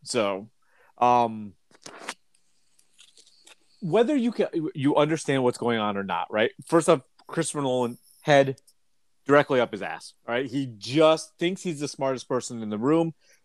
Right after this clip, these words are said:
and he probably is a very smart, intelligent, you know, person. But I don't give a shit. If I'm watching this movie and I'm not re-, quite understanding it, which, again,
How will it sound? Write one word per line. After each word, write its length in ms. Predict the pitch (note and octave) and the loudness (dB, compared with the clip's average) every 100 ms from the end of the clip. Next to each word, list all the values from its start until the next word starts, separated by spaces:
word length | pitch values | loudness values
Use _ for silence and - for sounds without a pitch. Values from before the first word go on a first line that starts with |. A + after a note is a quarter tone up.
| - | -4
and 100 | A3 | 0
he 160 | A3+ A3 | 0 0
probably 360 | A3 A3 A3 | 0 0 4
is 160 | G3 D3 | 4 4
a 40 | |
very 220 | B2+ C3 | 2 2
smart, 500 | B2 - C3 B2 B2+ | 2 -4 -2 0 0
intelligent, 560 | A#2+ G#2+ A2+ A2 G#2 G#2 | -2 -2 0 0 -2 -8
you 100 | G#2+ | -4
know, 120 | G2 | -6
person. 460 | F2 A2 G#2+ A#2 A2+ _ _ _ _ _ _ | 0 0 0 -4 -8 _ _ _ _ _ _
But 80 | - | 0
I 140 | C#3+ G3+ | 4 4
don't 180 | B3+ | 4
give 160 | D3+ F3 | 0 -4
a 40 | |
shit. 280 | D#3 - F2 _ _ _ _ - | -6 -10 -16 _ _ _ _ -2
If 120 | D#3 | 4
I'm 160 | G#3+ | 4
watching 340 | F#3+ F3+ G3+ F#3 | 4 0 0 -6
this 160 | D3 | -10
movie 400 | D#3+ F3+ C3 B2 - _ _ _ - | -8 -6 -6 -8 -12 _ _ _ -8
and 100 | C3+ | -2
I'm 160 | D#3+ G3 | -2 -2
not 260 | F#3+ E3 | -6 -6
re-, 80 | D#3+ | -8
quite 460 | - - C#3+ D3 F3+ | -10 -8 4 4 6
understanding 600 | E3+ E3+ D#3+ F3+ E3+ E3+ | 2 -2 -4 -2 0 0
it, 120 | F3 C#3+ | -2 0
which, 260 | C#3 - - - | -2 -2 -10 -4
again, 480 | C3 C#3+ A2+ G2 | 2 4 4 0